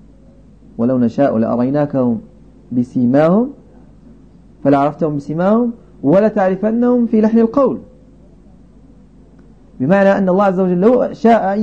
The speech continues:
يري النبي صلى الله عليه وسلم المنافقين بأشكالهم لأراهم، ولكن مع ذلك من فلتات ألسنتهم ستنظر. وهذا الذي يحدث، ترى الرجل يتشدق أنه مسلم وأنه، تجد يصلي كذا، إذا جلست معه تناقشه،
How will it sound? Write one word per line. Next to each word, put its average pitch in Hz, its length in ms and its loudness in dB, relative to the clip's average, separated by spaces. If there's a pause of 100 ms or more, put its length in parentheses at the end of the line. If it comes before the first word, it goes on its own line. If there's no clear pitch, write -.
يري 220 260 2
النبي 214 320 2
صلى 220 60 -2
الله 202 100 -2
عليه 190 100 0
وسلم 196 120 -4
المنافقين 196 500 0
بأشكالهم 196 600 2
لأراهم، 247 440 0 (540)
ولكن 247 340 4
مع 262 140 4
ذلك 214 360 2 (680)
من 190 100 0
فلتات 208 500 2
ألسنتهم 214 580 0
ستنظر. 349 420 -12 (560)
وهذا 247 280 4
الذي 254 200 0
يحدث، 170 300 -4
ترى 220 160 2
الرجل 185 420 0 (760)
يتشدق 147 720 -4
أنه 143 280 -4
مسلم 151 360 -6
وأنه، 147 320 -4
تجد 262 220 0
يصلي 240 420 2
كذا، 185 220 -4
إذا 185 240 2
جلست 220 300 0
معه 208 160 2
تناقشه، 233 720 0